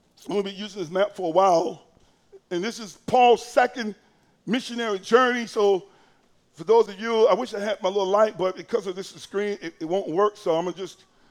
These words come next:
try to go over here and grab one of Chris's drumsticks. Chris, make sure I put it back. So, but I want you to see, so to give you some context,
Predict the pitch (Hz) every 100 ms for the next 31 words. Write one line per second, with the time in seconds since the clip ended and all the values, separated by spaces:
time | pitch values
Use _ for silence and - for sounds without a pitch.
0 | _ _ - 202 190 170 - 185 185 185
1 | 190 165 151 _ _ _ _ _ _ _
2 | 151 185 175 180 170 - 196 180 - 143
3 | - 185 165 - 151 - 175 160 190 214
4 | 175 - 170 - 185 147 - _ _ _
5 | _ _ _ _ 185 151 131 _ _ _
6 | _ _ _ _ _ _ _ _ _ _
7 | _ 202 214 262 262 202 - 269 254 208
8 | 170 _ _ _ _ _ _ _ _ -
9 | 240 214 202 180 _ _ _ _ _ 196
10 | 139 254 247 233 196 - 285 294 285 214
11 | 190 190 -